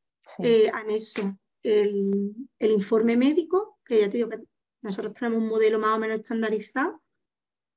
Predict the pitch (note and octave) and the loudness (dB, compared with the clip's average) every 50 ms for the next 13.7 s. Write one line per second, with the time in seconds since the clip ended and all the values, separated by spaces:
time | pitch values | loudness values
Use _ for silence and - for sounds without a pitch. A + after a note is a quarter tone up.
0 | _ - A#3 A#3 A#3+ A#3 G#3+ G3+ G3 G3+ F#3+ G3 G3+ G3+ G3 - - A3 G3+ G3+ | _ -2 0 2 4 4 4 2 2 4 6 6 6 4 2 0 0 2 2 4
1 | G3+ G3 G#3+ G#3+ B3 B3 - - - E4+ F#4+ G#4+ - _ _ _ _ _ - A#3 | 4 4 2 0 -2 -4 -6 -6 -6 -6 -6 -6 -10 _ _ _ _ _ -2 0
2 | G#3+ G#3+ G3+ G3 G#3 A3+ A3+ A#3 - B3 A#3 A#3 C4 C4+ D4 D4+ C#4+ C4 A3+ G#3+ | 2 2 2 2 2 0 -2 -4 -6 -8 -6 -4 -2 -2 0 0 0 0 0 -2
3 | G#3+ G#3+ G3+ - - G#3+ - - G3+ G3 G3 - F#3+ F#3 - _ _ _ _ _ | -2 -4 -6 -6 -8 -8 -6 -4 -4 -4 -4 -6 -8 -10 -10 _ _ _ _ _
4 | _ _ _ _ _ _ _ _ _ - A3+ A3 G#3+ G#3+ A3+ A3+ A3+ - - A#3+ | _ _ _ _ _ _ _ _ _ 0 2 2 2 2 0 0 -2 -4 -6 -6
5 | A#3+ B3 A#3+ A#3+ A#3 F3 E3 - A3+ A3+ A3+ - E3 D#3+ - B3+ A#3+ A3+ A3+ A3 | -4 -2 0 0 0 0 -2 -2 -2 -2 -2 -4 -6 -6 -4 0 0 2 4 4
6 | A3 A3+ A#3 A3+ G3 - - C4+ C4+ C4 B3 A3 G#3+ G3+ G3 - G#3+ G#3 G#3 A3+ | 4 2 2 -2 -4 -6 -6 -4 -4 -4 -4 -6 -6 -8 -8 -8 -8 -8 -8 -10
7 | A3+ - - A#3+ A#3+ A#3+ A#3+ - B3 B3 B3 B3 B3 B3 C#4+ C4+ C#4+ C#4+ C#4+ D#4 | -8 -6 -4 -4 -4 -4 -4 -4 -2 -2 -2 -2 -4 -2 -2 -2 0 0 -2 -2
8 | E4 D#4+ - _ _ _ _ _ _ - A3+ A3 A3 A3 G#3+ G#3 - - G#3 G3 | -4 -6 -12 _ _ _ _ _ _ 2 2 4 4 4 2 0 -2 -8 -8 -10
9 | - - - G#3+ A3 A3 A3+ A3+ A3+ - B3 A#3 A#3 A#3 A#3+ A#3 A#3 A3 A3+ A3+ | -8 -8 -6 -6 -4 -4 -6 -6 -4 -2 0 0 0 0 0 0 -2 -2 -2 -2
10 | A3+ G#3+ - A3+ A3+ A#3 A#3 B3 C4 C#4 C4+ - D#4 D4+ - - - A3+ - - | -2 -2 -2 -2 -2 -2 -2 -2 -2 -4 -4 -6 -6 -8 -8 -8 -10 -12 -12 -14
11 | A3 - - A3+ A3 G#3+ G#3 G3+ G3+ G#3 G#3+ A3 G#3+ G#3 G#3 G3 G3+ - G#3+ G#3+ | -12 -6 -2 0 2 2 2 0 -2 -6 -6 -6 -6 -6 -6 -8 -8 -6 -4 -2
12 | G#3+ G#3 A3 A3+ A#3+ A#3+ A#3+ C4 - - _ _ _ _ _ _ - - G#3+ G#3+ | -2 -2 -2 -2 -2 -2 -4 -4 -6 -10 _ _ _ _ _ _ -6 -4 -4 -2
13 | G#3+ A3 G#3+ G3+ G3 - G#3 G#3 G#3 G3+ G3+ G3+ G3+ | -2 -2 -2 -2 -4 -6 -6 -4 -4 -4 -4 -6 -10